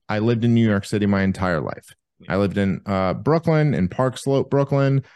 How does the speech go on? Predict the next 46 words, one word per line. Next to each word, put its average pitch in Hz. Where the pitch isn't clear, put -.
I 98
lived 104
on 101
the -
Upper 113
West 107
Side 107
of 101
Manhattan. 117
I 73
lived 98
in 95
the 95
Lower 98
East 98
Village 143
of 135
Manhattan. 123
I 92
lived, 107
like, 64
in 95
Prospect 107
Heights 131
in 127
Brooklyn. 131
Like, 120
I 120
lived 190
in 233
a 175
lot 156
of, 156
all 226
the 202
areas 151
I 135
lived 123
in 113
were, 117
like, 98
very 117
liberal, 104
progressive 98
areas. 87
And 139